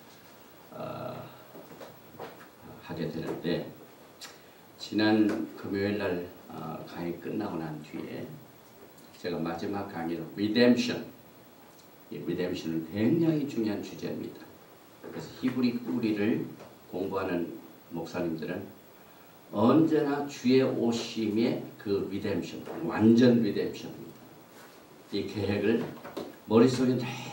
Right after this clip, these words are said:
들고 있어야 돼요. 그 제목하고, 그 다음에 에서와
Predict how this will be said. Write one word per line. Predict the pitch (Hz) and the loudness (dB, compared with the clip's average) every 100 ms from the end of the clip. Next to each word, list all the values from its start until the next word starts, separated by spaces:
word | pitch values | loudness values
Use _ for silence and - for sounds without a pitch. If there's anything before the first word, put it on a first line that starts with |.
| - - - - - - - - - - | -14 -14 -14 -14 -14 -8 -6 -6 -10 -12
들고 | 98 95 | -8 -4
있어야 | 90 - - | -4 -4 -6
돼요. | - - - - - - - - - - - - - | -6 -14 -18 -20 -20 -20 -20 -20 -20 -20 -20 -20 -14
그 | - 117 113 113 | 0 6 6 6
제목하고, | 107 101 101 - 101 - - - - - - - - - - - | 2 0 0 -2 -4 -2 -4 -4 -12 -20 -20 -20 -20 -20 -20 -10
그 | - 117 | 0 4
다음에 | 113 101 113 165 - - - - - - - - - - - - - | 6 6 4 2 -2 -14 -20 -20 -20 -20 -20 -20 -20 -18 -16 -8 6
에서와 | 127 165 131 - 170 131 120 - | 10 12 10 6 6 8 8 6